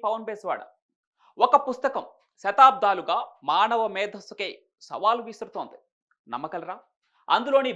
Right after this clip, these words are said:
భాష ఏంటో, అందులోని గీసిన చిత్రాలకు అర్థమేమిటో కూడా ప్రపంచంలోనే గొప్ప గొప్ప శాస్త్రవేత్తలు కూడా అర్థం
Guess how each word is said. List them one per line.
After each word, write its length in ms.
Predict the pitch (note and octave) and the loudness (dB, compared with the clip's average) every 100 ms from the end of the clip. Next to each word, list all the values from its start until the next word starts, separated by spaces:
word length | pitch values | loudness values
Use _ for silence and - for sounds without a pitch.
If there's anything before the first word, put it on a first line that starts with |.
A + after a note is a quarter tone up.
| D3 | -4
భాష 220 | D3+ G#3 - F#3 | -2 -2 -4 -8
ఏంటో, 240 | D3 C3 F#3 - C#3+ | -10 -8 -6 -6 -8
అందులోని 320 | C#3+ E3+ E3 B2 | -10 -12 -14 -16
గీసిన 320 | D3+ A3 A3+ G3+ E3 | -18 -20 -20 -20 -20
చిత్రాలకు 460 | - F#3+ F#3 F3+ B2 - _ _ - | -10 -10 -8 -14 -14 -18 _ _ -8
అర్థమేమిటో 520 | D3 G#3+ A3+ G#3 G#3 - | -8 -8 -12 -12 -12 -10
కూడా 160 | F3 G3 B3 - | -8 -8 -10 -12
ప్రపంచంలోనే 640 | - G#3 F#3+ F3+ F3 F3 E3 B2+ | -12 -12 -20 -18 -16 -16 -16 -14
గొప్ప 240 | D3 - - G#3+ | -14 -12 -12 -12
గొప్ప 240 | G3+ G3 E3+ | -12 -14 -14
శాస్త్రవేత్తలు 600 | - D3+ - F3+ E3 D3 C#3+ | -12 -12 -14 -18 -18 -18 -14
కూడా 140 | D3+ D3 - _ D3 | -10 -10 -12 _ -12
అర్థం 200 | - | -12